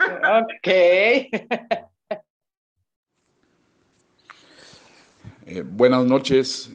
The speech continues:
Speaker 2: eh, mi nombre es Gerardo y les voy a platicar mi anécdota indirecta con, con uno de mis, con varios de mis maestros. Fue indirecta porque, aunque era conmigo el asunto, eh, fue mi papá el que tuvo que,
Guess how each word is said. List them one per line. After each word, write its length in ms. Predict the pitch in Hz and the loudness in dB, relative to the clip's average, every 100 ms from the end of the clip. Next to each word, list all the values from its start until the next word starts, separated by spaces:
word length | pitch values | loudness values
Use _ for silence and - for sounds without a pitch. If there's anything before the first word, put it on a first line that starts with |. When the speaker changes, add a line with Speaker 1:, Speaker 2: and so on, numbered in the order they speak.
| - | -18
Speaker 2:
eh, 340 | 98 90 82 82 - | -14 -12 -14 -20 -20
mi 180 | 98 113 | -12 -8
nombre 220 | 120 120 | -4 -4
es 100 | 117 | -4
Gerardo 540 | 120 127 135 131 131 - | -2 0 0 0 -2 -4
y 100 | 95 | -10
les 140 | 92 | -10
voy 140 | 101 | -8
a 60 | 104 | -8
platicar 500 | 98 101 104 95 - - | -8 -12 -10 -10 -12 -16
mi 180 | 101 | -12
anécdota 760 | 95 92 92 98 92 104 92 - _ _ | -10 -10 -12 -14 -12 -12 -12 -14 _ _
indirecta 760 | 131 127 120 113 113 120 110 - | -8 -4 -4 -4 -6 -10 -10 -12
con, 260 | 69 64 | -16 -16
con 220 | - 71 80 | -18 -12 -8
uno 180 | 92 | -6
de 60 | 90 | -6
mis, 260 | 82 80 - - - | -8 -10 -12 -18 -12
con 320 | 90 92 87 | -10 -10 -4
varios 320 | 110 135 120 | -2 0 0
de 80 | 101 | -2
mis 180 | 85 78 | -10 -14
maestros. 680 | 85 82 90 - 78 - _ _ _ _ _ _ _ _ | -16 -16 -16 -20 -20 -20 _ _ _ _ _ _ _ _
Fue 240 | _ - 120 | _ -12 -12
indirecta 480 | 127 135 131 127 143 | -8 -4 -4 -4 -10
porque, 320 | 104 - 90 | -10 -16 -14
aunque 320 | 82 82 - 76 | -14 -16 -18 -10
era 160 | 101 | -8
conmigo 380 | - 127 127 120 | -6 -6 -4 -2
el 60 | 120 | -2
asunto, 540 | 120 123 113 113 117 - _ _ _ _ _ | -2 -8 -8 -10 -10 -16 _ _ _ _ _
eh, 220 | 92 92 | -12 -12
fue 220 | - 127 | -4 -2
mi 140 | 131 143 | 0 -2
papá 340 | 131 - 113 | -4 -2 0
el 120 | 110 | 0
que 100 | 110 | -6
tuvo 320 | 107 107 101 | -10 -10 -10
que, 120 | 101 | -10